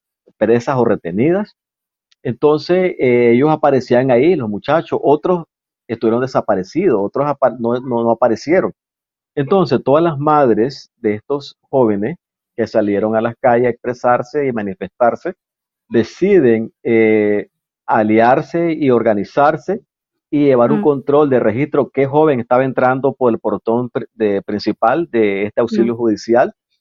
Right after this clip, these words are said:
Speaker 1: y qué otras personas estaban siendo transportadas de forma directa al, al sistema penitenciario nacional o reclusorio, reclusorio.
Speaker 2: Claro.
Speaker 1: Entonces, ya estaba una organización que estaba trabajando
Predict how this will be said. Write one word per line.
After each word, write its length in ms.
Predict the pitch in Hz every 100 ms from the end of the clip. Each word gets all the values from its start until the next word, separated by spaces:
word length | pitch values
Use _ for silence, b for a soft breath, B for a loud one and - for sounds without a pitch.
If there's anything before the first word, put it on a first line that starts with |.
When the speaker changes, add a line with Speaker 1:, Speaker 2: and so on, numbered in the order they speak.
| _
Speaker 1:
y 200 | - 123
qué 260 | - 135 139
otras 440 | 139 151 - 156 - -
personas 360 | 120 - 143
estaban 280 | 135 123 131
siendo 320 | 131 127 123
transportadas 840 | 131 123 117 113 - 120 131 139 113
de 120 | 107
forma 300 | - 110 123
directa 560 | 127 139 170 - 104 -
al, 480 | - 101 101 196 95 _ _ _ _
al 140 | - 117
sistema 680 | 120 117 139 120 131 131 117
penitenciario 640 | 113 110 104 92 107 113
nacional 500 | 123 131 151 131 135 139
o 120 | 135
reclusorio, 1000 | 107 - 92 - - 120 98 78 73 98 -
reclusorio. 640 | 101 90 87 127 113 82 _ _
Speaker 2:
Claro. 320 | - 208 185 170 _ _ _
Speaker 1:
Entonces, 520 | - 123 185 156 117 104
ya 420 | 123 143 160 165 -
estaba 400 | 165 - 139 139
una 180 | 151 151
organización 720 | 147 135 120 - 156 185 214 _ _ _ _ _ _ -
que 100 | 117
estaba 320 | 107 113 123
trabajando 720 | 143 147 139 143 170 170 165